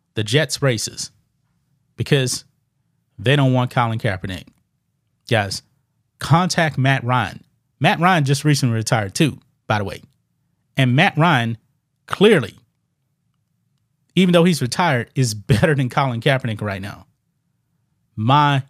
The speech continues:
goodness. So, even over here on the Spun, they put an article up here that says Colin Kaepernick has five-word message for the New York Jets. So,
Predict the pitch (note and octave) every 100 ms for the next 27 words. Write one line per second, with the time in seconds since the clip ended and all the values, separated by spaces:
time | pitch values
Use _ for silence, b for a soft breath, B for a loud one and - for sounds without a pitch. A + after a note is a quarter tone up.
0 | A2 B2 B2 G2 - - - _ _ _
1 | _ _ _ - D#3+ D3 C3+ - _ _
2 | _ _ _ F#3 G#3+ G3+ F#3 D#3+ E3+ D3
3 | C#3 B2+ F3 D#3+ C3 C#3 C3 G#2+ - -
4 | F3+ D#3 - - _ _ _ _ _ _
5 | _ _ _ _ _ _ _ _ _ _
6 | _ _ - E3 E3+ F#3+ D#3+ D3 D3+ C#3
7 | C#3+ C3+ D3 C3+ B2+ C#3 B2+ - - E3+
8 | F#3+ F#3 - E3+ E3 D#3+ D3+ C#3+ B2+ A#2
9 | - - _ _ _ _ - E3 F3 E3+
10 | B2+ D3 D3+ B2+ C3 C#3 - F#2+ - -
11 | - _ _ _ _ - C3+ C#3 C3+ -
12 | _ A#2 B2 B2 G#2+ G#2 G2+ - - -
13 | _ _ _ _ _ _ _ _ _ _
14 | _ - - D#3+ D3+ C#3+